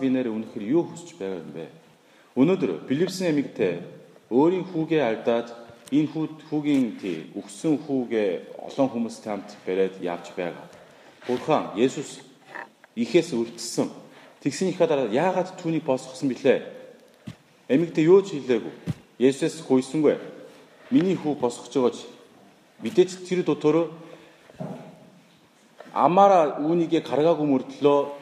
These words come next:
түүний бүх биеэрээ сэтгэлээрээ үүнийгээ хашгиран хашгирч байсан байгаа. Магадгүй биш ээ. Хашгиран байсан юм шүү дээ. "Миний хүү босгож байгаа ч" гэсэн энэ дуу хоолой амаараа гараагүй байсан мөртлөө бүх биеэрээ, бүх сэтгэлээрээ хашгиран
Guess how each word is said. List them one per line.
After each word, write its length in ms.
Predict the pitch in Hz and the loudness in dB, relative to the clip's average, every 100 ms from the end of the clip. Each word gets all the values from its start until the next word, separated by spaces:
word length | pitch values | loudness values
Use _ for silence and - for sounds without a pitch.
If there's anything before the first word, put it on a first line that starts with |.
| - | -2
түүний 240 | 190 196 | 2 2
бүх 400 | 190 - 131 - | 0 0 0 0
биеэрээ 400 | - 160 160 147 | 2 4 6 4
сэтгэлээрээ 640 | - - 139 123 127 135 131 - - - - | -2 -2 2 2 4 4 2 -4 -14 -10 0
үүнийгээ 420 | 143 160 147 147 - | 2 4 2 -2 -4
хашгиран 480 | - - 156 156 - - - - - - - _ | -8 2 2 2 -2 -14 -20 -20 -20 -20 -20 _
хашгирч 400 | - 131 - - | -6 -4 -4 -6
байсан 400 | - 131 135 143 | 4 4 4 -2
байгаа. 180 | 110 87 - - - - - - - - - | -2 -4 -10 -18 -20 -16 -16 -16 -20 -16 -2
Магадгүй 460 | 104 - - - 95 | 0 0 -6 -6 -6
биш 160 | - | -8
ээ. 80 | 78 135 - | -10 -10 -12
Хашгиран 320 | - - 117 | -14 -10 -2
байсан 400 | 113 113 - 87 | 0 -2 -4 -12
юм 80 | - | -14
шүү 160 | - - | -20 -20
дээ. 60 | _ _ _ _ 120 _ _ _ _ - - - - - - _ | _ _ _ _ _ _ _ _ _ -20 -20 -20 -20 -20 -20 _
"Миний 340 | 113 156 185 | 2 4 2
хүү 220 | 170 - 131 | -2 -4 0
босгож 400 | 127 - - - | 0 0 -8 -2
байгаа 240 | 120 107 | 0 -2
ч" 160 | - 110 | -6 -10
гэсэн 260 | - 127 110 | -6 -2 2
энэ 240 | 160 139 | 2 2
дуу 180 | 127 123 113 | 2 2 2
хоолой 400 | 104 - 104 92 - - - | -2 0 -2 -2 -10 -18 -6
амаараа 360 | - 131 185 180 | 2 6 6 4
гараагүй 380 | 139 156 170 147 127 | 2 2 2 0 -2
байсан 240 | - 110 | -2 -6
мөртлөө 440 | 92 - 113 107 170 | -6 -6 -4 -4 -2
бүх 240 | 190 - | -4 0
биеэрээ, 320 | 131 123 120 | 2 2 2
бүх 240 | 120 127 - | -4 -12 -12
сэтгэлээрээ 600 | - - 110 101 104 101 | -12 -6 -4 -2 -2 -4
хашгиран 320 | - - 113 | -10 -6 -6